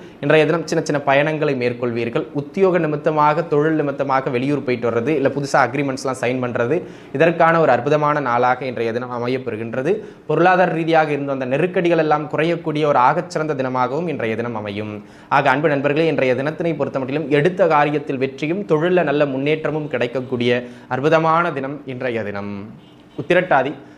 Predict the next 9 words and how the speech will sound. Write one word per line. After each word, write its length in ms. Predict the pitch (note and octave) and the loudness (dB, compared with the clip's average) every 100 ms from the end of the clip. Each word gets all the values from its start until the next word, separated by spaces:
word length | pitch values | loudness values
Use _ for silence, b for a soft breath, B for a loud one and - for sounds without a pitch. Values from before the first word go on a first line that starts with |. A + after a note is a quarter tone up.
| - | -14
உத்திரட்டாதி 460 | D3 F3+ F#3+ G#3 G#3 | 0 0 4 4 4
நட்சத்திரத்து 420 | G3 F#3+ F#3 F3 E3+ | 2 -2 -2 -2 0
நண்பர்களை 360 | D#3 D3+ D3+ D#3 | -2 0 0 0
பொறுத்தமட்டிலும் 500 | C3+ C3 C3+ B2+ C3+ A2+ | -2 -4 -4 -4 -4 -2
வருகின்ற 420 | B2 D#3+ F3+ G3+ | -2 0 2 2
வருமானம் 360 | D#3+ E3 E3 D#3+ | 4 2 2 0
முழுக்கும் 360 | D#3 E3+ F#3 G3+ | -2 -4 -4 -4
வீண் 180 | D3 F3 | -2 0
விரயங்களை 420 | C#3+ D#3 F#3+ F3+ | 0 0 0 0